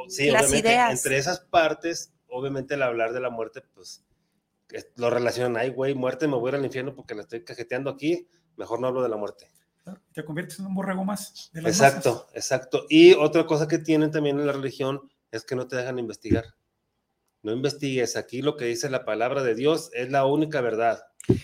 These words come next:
Speaker 2: Pero como diría en la serie de, de, de Lucifer, que dice, "Es que el infierno es el único lugar en que, o sea, las almas están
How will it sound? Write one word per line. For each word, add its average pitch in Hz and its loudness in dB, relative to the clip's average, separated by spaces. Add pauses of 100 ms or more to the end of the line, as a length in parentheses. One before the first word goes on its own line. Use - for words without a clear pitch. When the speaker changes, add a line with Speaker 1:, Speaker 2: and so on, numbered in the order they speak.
(320)
Speaker 2:
Pero 240 2
como 247 0
diría 240 2
en 254 -2
la 269 2
serie 247 -4
de, 240 -4
de, 196 -6 (1000)
de 220 -2
Lucifer, 226 4 (680)
que 240 -4
dice, 240 2 (140)
"Es - 6
que 302 8
el 254 6
infierno 262 2
es 269 0
el 269 2
único 269 -4
lugar 226 4
en 226 -2
que, 214 -2
o 220 -2
sea, - 0
las 208 -4
almas 220 -2
están 226 -4